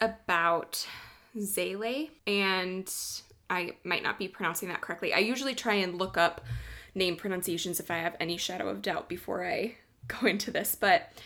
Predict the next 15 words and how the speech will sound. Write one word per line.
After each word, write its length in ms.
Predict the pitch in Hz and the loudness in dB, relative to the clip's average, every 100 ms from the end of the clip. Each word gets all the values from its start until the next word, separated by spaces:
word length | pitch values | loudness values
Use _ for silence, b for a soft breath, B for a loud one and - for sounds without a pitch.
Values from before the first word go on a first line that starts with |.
| B B B B | B B B B
um, 440 | 214 196 185 175 - _ | 4 6 4 0 -4 _
basically, 720 | 247 254 - 254 254 247 247 - _ | 2 2 2 2 2 2 -2 -10 _
there's 300 | 185 160 160 | 0 0 0
magic, 720 | 226 277 262 254 262 247 247 B B | 2 6 6 6 2 2 -2 B B
there's 260 | 185 180 - | -2 0 0
this 460 | 170 - - - - | 2 2 2 0 -2
amazing 600 | 190 185 180 185 165 185 | -2 0 0 0 -2 0
world 380 | 214 262 254 254 | 2 4 2 0
building, 720 | 247 240 233 247 233 233 240 - _ - | 4 6 6 4 4 4 2 0 _ 2
there 280 | 190 180 185 | 4 6 4
are, 320 | 180 180 170 202 | 4 4 2 0
again, 440 | 170 175 175 170 - | 2 0 0 -2 -2
leopards 920 | 208 262 285 262 254 254 240 - - B B B B | 2 4 4 6 6 6 4 -2 -2 B B B B
and 240 | 208 196 202 | 4 4 2
spirits, 680 | - 254 247 240 240 - | 2 8 10 10 8 2